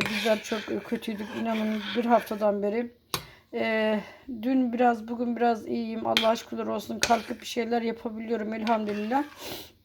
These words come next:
Ee, o düne kadar, e, çok kötüydük arkadaşlar, inanın. Ee, ben kaç yaşındayım? Elli dört yaşıma giriyorum. Ben tabii bu şekilde böyle bir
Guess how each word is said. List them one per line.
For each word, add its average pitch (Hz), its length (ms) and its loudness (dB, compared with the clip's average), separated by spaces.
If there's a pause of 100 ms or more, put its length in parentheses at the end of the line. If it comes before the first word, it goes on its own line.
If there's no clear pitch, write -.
(680)
Ee, 185 180 0
o 196 140 0
düne 208 220 0
kadar, 208 340 4
e, 208 300 -2
çok 202 200 -6
kötüydük 196 400 -2
arkadaşlar, 196 600 0
inanın. 202 480 -2 (600)
Ee, 202 420 6
ben 214 240 4
kaç - 320 -2
yaşındayım? 208 540 -2
Elli 208 240 0
dört 220 240 -6
yaşıma 226 280 -4
giriyorum. 208 460 -2
Ben 208 120 0
tabii 208 300 0
bu 214 80 -8
şekilde 208 540 -4
böyle 208 340 0
bir 240 200 0